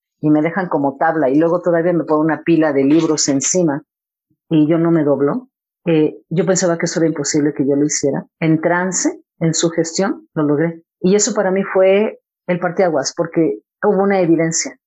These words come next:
Si físicamente y mentalmente consciente yo no podía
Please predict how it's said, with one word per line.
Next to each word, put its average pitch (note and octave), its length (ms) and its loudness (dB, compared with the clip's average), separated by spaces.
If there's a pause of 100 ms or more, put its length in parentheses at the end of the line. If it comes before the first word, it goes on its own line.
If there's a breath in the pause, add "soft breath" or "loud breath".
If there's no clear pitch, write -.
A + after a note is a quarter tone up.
(220)
Si - 360 -6
físicamente F3+ 960 0 (160)
y E3 140 2
mentalmente F3 720 0
consciente D#3 680 -2
yo F3+ 140 0
no F3 180 -2
podía D3 480 0